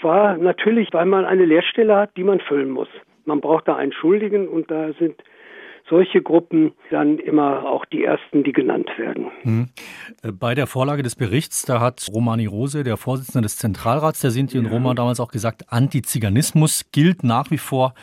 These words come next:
Speaker 2: als Normalität. Er hat, äh, wir stünden, so hat er es gesagt, vor enormen Herausforderungen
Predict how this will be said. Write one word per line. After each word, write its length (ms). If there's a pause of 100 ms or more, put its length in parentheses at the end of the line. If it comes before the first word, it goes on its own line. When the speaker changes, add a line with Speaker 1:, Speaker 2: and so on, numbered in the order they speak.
(180)
Speaker 2:
als 460
Normalität. 1000
Er 240
hat, 520
äh, 220
wir 300
stünden, 420
so 100
hat 120
er 40
es 80
gesagt, 320
vor 200
enormen 360
Herausforderungen 720